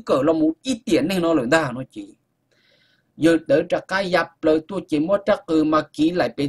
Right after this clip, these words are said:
chia sẻ mà xin chạy chùa mà giải xin chạy chùa trắng ta mà. Rồi bỏ đón tên, rồi tỏ xin tên kia, tỏ tên kia, bé xin giặc kia số lo. Dù hỗ trợ để gian đó,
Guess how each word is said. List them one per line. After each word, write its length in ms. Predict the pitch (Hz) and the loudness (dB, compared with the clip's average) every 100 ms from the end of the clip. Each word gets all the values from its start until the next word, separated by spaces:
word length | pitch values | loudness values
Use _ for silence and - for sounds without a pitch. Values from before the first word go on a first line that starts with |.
| 139 | -4
chia 200 | 151 143 | -2 -2
sẻ 200 | 175 208 | -6 -6
mà 220 | 180 143 | -4 -4
xin 320 | - 196 196 | -6 -10 -8
chạy 180 | 185 175 | -4 -4
chùa 200 | - 165 | -2 -2
mà 200 | 151 135 135 _ | -2 -2 -6 _
giải 240 | 147 131 | -4 -2
xin 280 | 139 190 185 | -4 -10 -8
chạy 140 | 143 139 | -8 -6
chùa 120 | 143 | -8
trắng 220 | 139 175 180 | -6 -6 -2
ta 160 | 175 | 0
mà. 280 | 143 127 135 _ _ _ _ | 0 -2 -6 _ _ _ _
Rồi 120 | 135 135 | -6 -2
bỏ 120 | 127 | -2
đón 200 | 110 139 - | 0 0 2
tên, 220 | 240 254 | 2 2
rồi 160 | 220 175 | -2 -2
tỏ 120 | 127 139 | 0 -2
xin 200 | 208 214 | -4 -6
tên 260 | 233 240 | -4 -2
kia, 140 | 220 185 | -4 -2
tỏ 140 | - 175 180 | -2 -2 2
tên 200 | 240 226 | 0 0
kia, 120 | 180 - | -8 -6
bé 120 | 139 | -6
xin 220 | 156 190 | -6 -6
giặc 200 | 190 170 - | -2 -2 -2
kia 140 | 180 | -4
số 220 | 156 135 | -2 -2
lo. 320 | 160 139 139 - _ _ _ 139 | 0 0 0 -6 _ _ _ -4
Dù 100 | 139 | -2
hỗ 120 | 170 | -2
trợ 180 | 170 120 | -2 -2
để 120 | 139 | 0
gian 320 | 160 156 151 | 2 2 2
đó, 340 | 156 143 135 | 2 0 -2